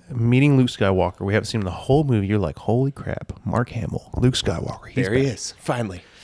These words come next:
Speaker 1: And it's just emotional moment handing him a lightsaber. And then The Last Jedi starts out with him throwing the lightsaber over. Like, when he threw it over his shoulder,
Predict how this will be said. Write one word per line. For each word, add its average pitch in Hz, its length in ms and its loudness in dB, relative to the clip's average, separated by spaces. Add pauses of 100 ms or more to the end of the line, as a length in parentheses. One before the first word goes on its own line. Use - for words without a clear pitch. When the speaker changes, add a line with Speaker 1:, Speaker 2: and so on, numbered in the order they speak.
(100)
Speaker 1:
And 151 100 2
it's 151 100 2
just 170 140 2
emotional 156 540 2
moment 110 460 2
handing 117 280 2
him 110 80 0
a 98 40 0
lightsaber. 101 520 -4
And 120 120 0
then 123 100 4
The 117 40 4
Last 135 280 2
Jedi 127 340 2
starts 110 340 0
out 113 180 4
with 107 280 -4 (320)
him 131 160 4
throwing 120 560 2
the 117 100 -4
lightsaber 101 600 -2
over. 107 240 -2
Like, 113 140 -2
when 143 120 4
he 226 160 4
threw 156 400 -2
it 165 80 2
over 123 240 2
his 113 100 -2
shoulder, 113 540 -2